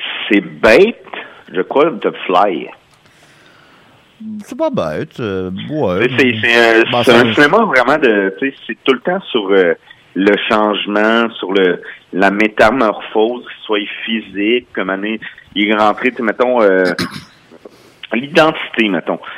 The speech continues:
Speaker 1: Euh, le Eastern Promises, qui,
Speaker 2: Ouais.
Speaker 1: euh, qu'on suit, ben, je veux pas en dire trop non plus, mais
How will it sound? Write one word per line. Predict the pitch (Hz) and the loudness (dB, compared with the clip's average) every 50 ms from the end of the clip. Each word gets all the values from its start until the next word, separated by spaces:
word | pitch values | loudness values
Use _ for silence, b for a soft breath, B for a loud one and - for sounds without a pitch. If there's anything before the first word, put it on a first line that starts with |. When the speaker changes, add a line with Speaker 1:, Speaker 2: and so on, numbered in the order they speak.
| B B B | B B B
Speaker 1:
Euh, | 90 95 98 95 95 95 95 95 98 101 98 | 4 4 6 6 6 4 4 4 4 2 2
le | 98 101 98 98 101 98 98 101 101 - - | 2 0 2 2 2 4 2 2 0 0 -2
Eastern | 110 110 - - _ - - 123 127 127 135 127 123 120 117 - | -4 -6 -8 -10 _ 0 0 2 2 2 0 -2 -2 -4 -6 -4
Promises, | - 127 113 107 110 101 - - 120 110 120 165 202 220 202 180 127 110 98 - _ - _ - _ _ _ _ - - | -2 -2 0 0 -2 -4 -4 0 0 0 2 0 0 -2 -4 -6 -8 -10 -12 -16 _ -20 _ -20 _ _ _ _ -16 -10
qui, | - - 95 | -6 -4 0
Speaker 2:
Ouais. | 95 101 98 | 2 2 2
Speaker 1:
euh, | 92 87 92 92 87 87 90 87 80 - _ - | 2 0 -2 -6 -10 -12 -16 -18 -20 -20 _ 0
qu'on | 113 98 95 98 95 - - - | 0 0 0 0 -4 -6 -8 -6
suit, | - 117 113 110 | -6 -4 -4 -4
ben, | 101 92 85 92 95 - - - - - | -6 -6 -8 -8 -10 -10 -12 -14 -14 -12
je | 85 | -6
veux | 85 92 - | -4 -4 -2
pas | - 107 101 107 | 0 2 2 4
en | 107 107 | 4 4
dire | 98 95 107 98 92 92 - | 4 4 4 4 4 2 0
trop | - - - - 123 123 | -4 -6 -4 -2 -2 0
non | 120 110 110 107 92 | 0 0 0 0 -2
plus, | - - 143 202 | -4 -4 -4 -2
mais | 226 202 127 104 90 | 0 0 -2 -2 -2